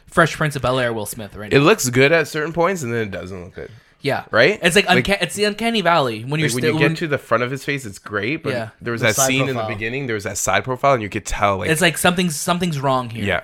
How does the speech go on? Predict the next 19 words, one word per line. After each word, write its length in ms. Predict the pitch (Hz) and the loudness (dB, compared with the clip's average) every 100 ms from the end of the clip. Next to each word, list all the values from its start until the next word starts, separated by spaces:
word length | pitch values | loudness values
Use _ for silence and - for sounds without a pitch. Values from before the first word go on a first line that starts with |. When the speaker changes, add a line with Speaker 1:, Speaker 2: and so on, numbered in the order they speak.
| - | -6
Speaker 1:
Yeah. 240 | 117 90 - - - - | -12 -12 -16 -20 -18 -8
Speaker 3:
It's 160 | 147 127 | -8 -4
very 140 | 180 | -4
interesting 300 | 151 139 117 | -4 -8 -8
'cause 200 | 120 113 | -10 -10
Will 200 | 113 156 | -6 -6
Smith 320 | 165 147 135 123 | -4 -6 -6 -6
right 140 | 113 | -8
now 160 | 110 113 | -8 -8
has 140 | 117 | -10
been 220 | 113 110 113 _ _ 120 | -10 -12 -12 _ _ -14
his, 180 | 117 101 _ - | -14 -14 _ -10
picking 240 | 160 160 | -6 -4
his 160 | 135 - | -6 -6
films 300 | 123 113 107 | -8 -8 -10
very 320 | 117 123 120 | -8 -6 -6
randomly, 680 | 113 113 110 110 101 98 85 | -6 -6 -6 -6 -10 -12 -14
I 60 | |
think. 320 | - 87 87 | -14 -16 -16